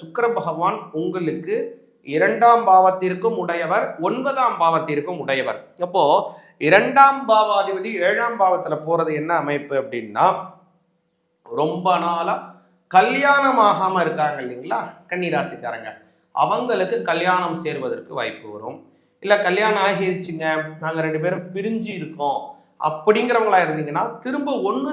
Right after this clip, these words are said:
சேருவதற்கான வாய்ப்பை உருவாக்கும். இல்லைங்க, நாங்க வந்து கல்யாணம் ஆயிடுச்சு, ஒரே வீட்டுல தான் இருக்கோம், இருந்தாலும் அடிக்கடி எனக்கும் என்னுடைய வாழ்க்கை துணைவருக்கும்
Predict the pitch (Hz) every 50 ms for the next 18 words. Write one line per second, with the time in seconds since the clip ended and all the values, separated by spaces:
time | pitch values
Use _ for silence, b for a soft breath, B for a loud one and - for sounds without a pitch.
0 | 269 - 269 247 190 175 165 151 147 139 - - 135 131 135 151 190 240 214 156
1 | 139 139 226 226 226 - - 185 185 135 123 120 117 113 104 104 104 104 120 139
2 | 185 175 - B B B B B B _ - 180 202 220 214 202 196 185 170 165
3 | 165 165 160 156 151 147 147 180 180 156 160 156 156 165 160 156 151 147 143 139
4 | 143 - 160 156 147 147 151 156 156 147 139 139 143 143 147 151 147 143 135 139
5 | 139 139 143 156 - - - - 294 320 302 285 - 196 196 254 269 269 - -
6 | 151 165 208 - 302 294 - - 220 208 262 254 220 190 185 185 - - 185 220
7 | 277 - - B B B B B B 190 214 247 - - 202 202 185 175 175 190
8 | 233 240 247 226 208 160 170 170 160 156 147 135 123 127 - 214 269 294